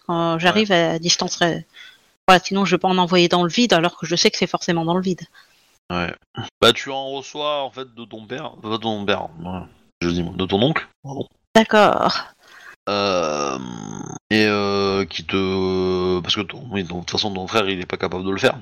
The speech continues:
Speaker 2: puisque c'est
Speaker 1: Non,
Speaker 2: un
Speaker 1: il en
Speaker 2: malin.
Speaker 1: est pas capable.
Speaker 2: Euh... et donc, ouais, il te... il te demande comment ça va, et cetera. Donc, euh, il échange, euh, et vous arrivez à vous trouver un, un endroit suffisamment, euh,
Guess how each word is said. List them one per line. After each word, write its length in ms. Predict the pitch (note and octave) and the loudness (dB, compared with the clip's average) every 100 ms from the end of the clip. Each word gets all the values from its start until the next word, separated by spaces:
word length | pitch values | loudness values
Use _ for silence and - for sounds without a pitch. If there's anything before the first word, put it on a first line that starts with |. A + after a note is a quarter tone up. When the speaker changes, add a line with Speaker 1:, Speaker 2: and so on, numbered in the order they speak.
| - | -10
Speaker 2:
puisque 240 | - - | -12 -10
c'est 140 | - - | -4 2
Speaker 1:
Non, 80 | A3+ | 4
Speaker 2:
un 140 | F3+ | 4
Speaker 1:
il 20 | |
en 80 | G#3 | 2
Speaker 2:
malin. 80 | G3 | 2
Speaker 1:
est 60 | |
pas 120 | F#3 G3 | 2 0
capable. 320 | G#3+ F#3 D#3+ - - - _ - - - - _ F#2 | 2 0 0 -6 -12 -18 _ -6 -4 -4 -8 _ -4
Speaker 2:
Euh... 680 | F#2+ F#2+ F#2 F#2 F#2 F#2 E2+ - - - - | 0 2 0 -2 -4 -4 -6 -10 -14 -10 0
et 100 | G#2+ | 2
donc, 220 | A2+ B2+ | 2 2
ouais, 240 | C3 D3 B2+ | 2 0 -4
il 280 | G2+ G2+ F2 | -10 -18 -14
te... 240 | G2 F#2+ | -12 -12
il 40 | E2+ | -12
te 80 | |
demande 220 | G2 G#2 F#2 | -10 -10 -8
comment 200 | G2 F#2 | -8 -6
ça 160 | G2 | -4
va, 380 | F2+ F#2 G2+ G#2 | 0 2 4 2
et 40 | G2+ | -2
cetera. 480 | - E2+ - F#2 F#2 | -10 -10 -4 -2 -2
Donc, 260 | F2 - | -4 -14
euh, 40 | G2 G2 A2+ _ - - - - | -16 -18 -20 _ -20 -20 -18 -6
il 80 | E2 | 2
échange, 460 | - F#2 F#2 F2 E2 | 2 2 -4 -4 -4
euh, 500 | E2 D#2+ D#2+ D#2 D2+ - - _ _ - | -4 -4 -6 -10 -14 -18 -20 _ _ -4
et 40 | |
vous 160 | G2+ F#2+ | 0 2
arrivez 340 | F#2 G2 G2 | 2 0 0
à 120 | G2+ F#2 | 2 0
vous 140 | F2+ | -4
trouver 340 | - F#2+ F#2+ F#2+ F#2 | -8 -2 0 0 0
un, 420 | F2+ F2 E2+ E2 D#2+ - - - - - - | 0 0 -2 -4 -8 -18 -16 -14 -14 -12 -2
un 120 | G2+ | 2
endroit 540 | G2 G2 G2+ G#2 G#2 G2 | 2 4 4 4 0 -4
suffisamment, 680 | - F#2 F#2+ F#2+ G2 F#2+ F2 | -10 -14 -12 -10 -10 -10 -10
euh, 420 | F2 F2 E2+ E2+ | -8 -6 -8 -8